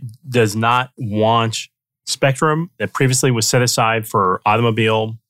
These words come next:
safety, traffic safety, to be used for Wi-Fi, while the F C C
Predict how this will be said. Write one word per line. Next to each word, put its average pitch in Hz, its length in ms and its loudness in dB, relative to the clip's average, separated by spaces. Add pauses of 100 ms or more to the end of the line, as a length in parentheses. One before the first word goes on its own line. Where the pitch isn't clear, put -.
(280)
safety, 117 400 0
traffic 113 400 -2
safety, 95 480 -6
to - 120 -20
be 101 120 -4
used 98 420 -4
for - 200 -4
Wi-Fi, 101 560 0 (560)
while 107 160 2
the 120 140 0
F 127 80 0
C 143 180 0
C 185 420 0